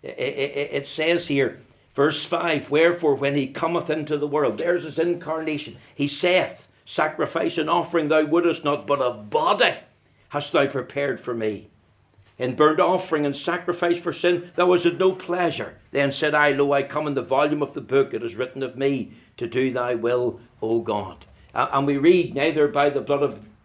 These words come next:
goats or calves, but by his own blood he entered in once into the holy place, having obtained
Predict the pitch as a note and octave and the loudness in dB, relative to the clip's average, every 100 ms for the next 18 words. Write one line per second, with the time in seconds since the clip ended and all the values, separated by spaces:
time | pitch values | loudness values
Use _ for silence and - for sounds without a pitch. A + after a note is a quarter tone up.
0 | _ - F3 F3 - C#3+ B2 C#3+ E3+ F3 | _ 4 4 4 -4 -10 -10 -4 0 0
1 | E3+ E3+ D3+ D3 D#3 D3 E3+ G3+ F3+ D3+ | 0 -4 0 2 2 4 2 4 0 2
2 | D3 B2+ B2 D3+ D3+ D3 D3+ D3+ D#3+ C#3+ | 2 2 -2 -4 -4 -4 -2 -2 -4 -6
3 | D#3+ D#3 D#3 D3 E3+ E3 D3 D3+ C3+ A2 | -8 -6 -4 0 0 0 -2 -6 -6 -6
4 | - - - _ B2 C#3 C#3 C#3+ - D3+ | -10 -18 -20 _ -4 -2 -2 -4 -4 0
5 | D3 C#3 | 2 2